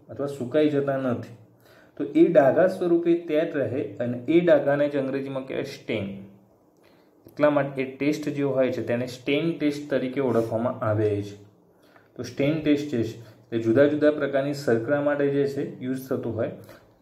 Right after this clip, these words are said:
અ, કાર્બોદિત માટે એક બીજો ટેસ્ટનું નામ યાદ રાખવાનું છે, મોલિસ ટેસ્ટ.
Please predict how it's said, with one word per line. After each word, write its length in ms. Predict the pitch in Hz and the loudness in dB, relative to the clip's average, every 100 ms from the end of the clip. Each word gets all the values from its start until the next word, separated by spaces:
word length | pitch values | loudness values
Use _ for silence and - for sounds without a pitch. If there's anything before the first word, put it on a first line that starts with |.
| - | -6
અ, 120 | 110 | -4
કાર્બોદિત 600 | 113 123 113 135 170 180 180 | 2 6 6 4 0 0 0
માટે 220 | 170 170 | 2 2
એક 120 | 160 | 0
બીજો 300 | 143 135 170 | -2 2 2
ટેસ્ટનું 560 | 175 170 160 - 170 156 | 2 -2 -4 -2 0 2
નામ 260 | 135 156 | 2 2
યાદ 200 | 160 143 | 0 2
રાખવાનું 460 | 131 123 123 113 113 | 2 2 0 -4 -4
છે, 140 | - | -4
મોલિસ 720 | 165 127 123 127 147 147 - - | -4 2 6 6 6 2 -6 -4
ટેસ્ટ. 380 | 107 - - | -4 -4 -14